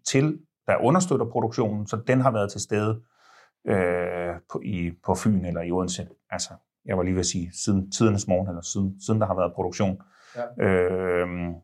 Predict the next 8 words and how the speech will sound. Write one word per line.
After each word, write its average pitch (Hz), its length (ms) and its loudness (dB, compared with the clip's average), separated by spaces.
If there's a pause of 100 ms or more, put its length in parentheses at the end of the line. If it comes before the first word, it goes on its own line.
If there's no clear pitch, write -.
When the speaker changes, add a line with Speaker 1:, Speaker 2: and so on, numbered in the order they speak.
(360)
Speaker 1:
og, 90 420 6
øh, 87 520 -6
så, 113 420 6
så - 160 2
har 117 160 4
der 104 100 2
været, 95 480 0
øh, 92 240 -10